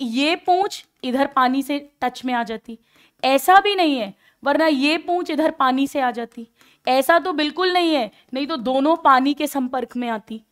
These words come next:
बिल्कुल नहीं, ऐसे लगे हुए हैं। यानी कि लिपिड बायलेयर इस तरह से अरेंज्ड है कि हेड्स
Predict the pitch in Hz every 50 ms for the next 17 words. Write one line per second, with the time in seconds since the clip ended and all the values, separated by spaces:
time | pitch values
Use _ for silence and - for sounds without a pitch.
0 | - _ _ 226 208 285 320 330 330 359 349 311 277 247 226 220 208 196 - _
1 | _ _ _ _ - 262 277 285 285 285 302 277 254 233 226 202 185 185 196 190
2 | 190 185 185 185 - - 180 180 - _ _ _ _ _ _ _ _ _ _ -
3 | - - - _ - 220 262 269 269 277 294 302 302 294 285 269 247 220 - -
4 | - _ _ 220 226 247 294 302 - 370 381 349 233 180 233 226 226 233 262 285
5 | 302 311 320 320 339 320 - - - 254 247 247 285 320 330 - 359 330 302 285
6 | 277 277 269 240 - 277 262 233 196 - - - _ _ 247 254 202 160 180 220
7 | 247 285 277 269 247